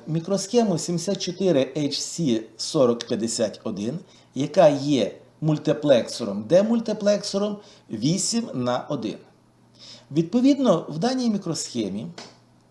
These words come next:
ось тут зображено позначення пінів, від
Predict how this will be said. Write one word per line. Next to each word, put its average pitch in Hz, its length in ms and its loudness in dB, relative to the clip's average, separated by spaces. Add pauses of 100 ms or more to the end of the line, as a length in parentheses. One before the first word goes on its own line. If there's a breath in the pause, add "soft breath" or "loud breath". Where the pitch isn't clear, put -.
(360)
ось 135 160 -4
тут - 260 -2 (220)
зображено 127 640 0 (1300)
позначення 139 640 -2
пінів, 160 640 0 (1500 soft breath)
від 165 380 0